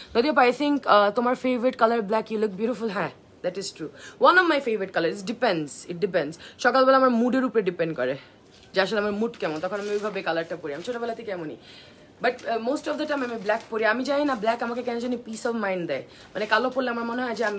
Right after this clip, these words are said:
very comfortable with black। But sometimes I, I, I'm comfortable with yellow as well। Shocking yellow পরে আমি দেখবা যে ঘুরতেছি। আচ্ছা, এটা দেখো, এটাও খুব nice, আর এগুলি price থার্টি ফাইভ হান্ড্রেড টাকা করে। Screenshot তুলে নাও, screenshot তুলে যার যেটা ভালো লাগবে order করে নিবা। আচ্ছা,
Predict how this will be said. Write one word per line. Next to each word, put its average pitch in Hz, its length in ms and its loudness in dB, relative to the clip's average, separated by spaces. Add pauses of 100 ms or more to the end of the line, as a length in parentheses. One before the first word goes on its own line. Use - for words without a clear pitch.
very 226 220 0
comfortable 190 460 -4
with 156 180 -4
black। 127 180 -6 (600)
But 233 160 0
sometimes 277 300 0 (120)
I, 262 40 0 (140)
I, - 20 4 (280)
I'm 226 180 -2
comfortable 226 420 -4
with 226 100 -10 (120)
yellow 190 260 2
as 165 80 -4
well। 160 180 -4
Shocking 262 280 -4
yellow 220 200 -2
পরে 220 160 -4
আমি 196 140 -6
দেখবা 185 220 -6
যে 185 120 -6
ঘুরতেছি। 156 340 -14 (440)
আচ্ছা, 247 220 -2
এটা 208 180 0
দেখো, 160 160 -8 (560)
এটাও 240 280 2
খুব 294 120 -2 (140)
nice, 277 240 2
আর 220 160 0
এগুলি 202 240 -4
price 302 240 -2
থার্টি 185 180 -6
ফাইভ 185 220 -2
হান্ড্রেড 170 280 -6
টাকা 165 200 -8
করে। 185 140 -2 (280)
Screenshot 220 400 -6
তুলে 220 160 -10
নাও, 294 100 -2
screenshot 214 400 -10
তুলে 262 200 -8
যার 180 120 -2
যেটা 180 180 -6
ভালো 190 200 -6
লাগবে 196 180 -8
order 160 320 -2
করে 143 140 -8
নিবা। 117 200 -10 (560)
আচ্ছা, 180 160 -4